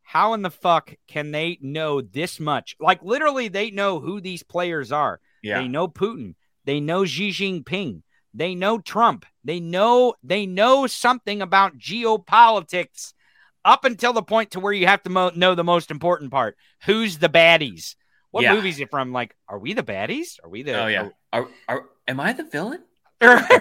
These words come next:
Speaker 2: villain?
Speaker 1: Right. Yeah, you are.
Speaker 2: <laughs>
Speaker 1: You, you, you are not, you are not the good guys.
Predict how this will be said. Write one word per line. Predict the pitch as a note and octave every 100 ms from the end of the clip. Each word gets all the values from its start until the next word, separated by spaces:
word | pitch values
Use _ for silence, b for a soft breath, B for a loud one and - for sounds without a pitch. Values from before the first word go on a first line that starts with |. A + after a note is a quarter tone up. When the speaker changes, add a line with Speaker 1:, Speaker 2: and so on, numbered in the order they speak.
| C#4
Speaker 2:
villain? | - A#2 - -
Speaker 1:
Right. | F3 F3+ E3 - _
Yeah, | C#3 D#3 D3 B2
you | A#2+
are. | C3 D3 G#2+ -
Speaker 2:
<laughs> | b b b
Speaker 1:
You, | - F3 A#3 A#3+
you, | - F#3 - b b D#3+ F3 -
you | E3 F#3
are | F#3 F3+
not, | E3 F#3 G3+ - _ _
you | D#3
are | E3+
not | F3 G3 -
the |
good | D3+ F3 D#3
guys. | B2+ G2 E2+